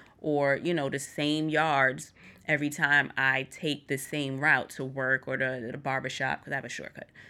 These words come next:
to the barbershop or, um, whatever, to the grocery store, which I only go to maybe four times out of the year. Um, it was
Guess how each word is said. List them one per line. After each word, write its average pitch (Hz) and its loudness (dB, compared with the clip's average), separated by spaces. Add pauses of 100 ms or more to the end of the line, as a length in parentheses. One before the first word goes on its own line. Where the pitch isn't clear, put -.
(100)
to - -10
the 160 -2
barbershop 135 -2
or, 131 -2
um, 127 -6 (800)
whatever, 131 -2
to 139 -4
the 143 -4
grocery 131 -4
store, 127 -6
which 127 -6
I 101 -2
only 127 -4
go 123 -6
to 127 -10
maybe 120 -8 (260)
four 127 -4
times 127 -8
out 120 -8
of 120 -8
the 127 -8
year. 127 -6 (460)
Um, 147 4 (1400)
it 202 -2
was 190 4